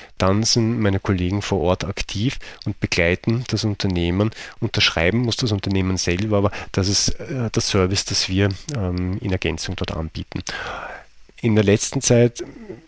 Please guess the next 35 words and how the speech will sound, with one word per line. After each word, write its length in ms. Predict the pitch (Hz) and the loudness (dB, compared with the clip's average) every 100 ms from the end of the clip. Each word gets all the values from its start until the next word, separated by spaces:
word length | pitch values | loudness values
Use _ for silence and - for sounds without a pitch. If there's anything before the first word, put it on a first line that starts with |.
| - | -10
machen 360 | 185 110 110 113 | 0 4 4 2
wir 40 | |
es 80 | 107 | 0
auch 100 | 110 | -2
so, 320 | - 95 107 | -2 0 0
dass 260 | 120 - - | 0 -2 4
wir 220 | 117 110 - - 117 | 6 4 0 -8 -2
uns 240 | 107 - | 0 0
Themen 480 | - 107 123 131 - | 0 2 4 2 2
heraussuchen, 840 | 107 92 135 - - 87 113 151 - - | 2 2 2 0 -2 -2 -2 -4 -6 -2
beispielsweise 800 | 95 - 101 98 98 92 98 95 - - - | 0 0 -2 2 4 4 2 0 -4 -12 -10
Luft- 320 | 104 113 - | -4 -4 -2
und 140 | 104 85 | -2 0
Raumfahrt. 640 | 82 87 - 135 - - | 0 0 2 2 0 -2
Ähm, 380 | 110 101 98 98 92 - - - - | 0 2 2 -2 -6 -14 -20 -20 -6
dieses 240 | - 104 - | -2 0 0
Thema 340 | 104 95 104 | 2 2 2
wird 300 | 101 - - - - | 2 0 -8 -6 -4
unter 260 | 123 104 | -2 0
anderem 360 | 92 98 104 104 | 0 2 2 0
in 140 | 98 | 0
Wiener 160 | 95 90 | 0 0
Neustadt, 480 | 85 82 - 117 156 | 0 0 0 0 0
äh, 260 | 110 104 | 0 0
sehr 200 | - 104 | 0 -2
stark 340 | - 85 90 - | 0 -2 -2 -4
forciert. 520 | 101 - 98 113 - - - - - - | -2 -2 0 0 0 -10 -16 -16 -20 -6
Und 180 | 110 - | -2 2
gemeinsam 480 | 107 90 101 131 | 4 4 4 4
mit 120 | 113 113 | 2 2
einem 180 | 107 | 0
Kollegen 360 | - 101 92 107 | 0 0 2 2
aus 120 | 101 | 0
der 100 | - | 0
Internationalisierung 1040 | 104 - 107 98 - 98 90 - - 113 | -2 0 0 0 0 0 2 0 2 2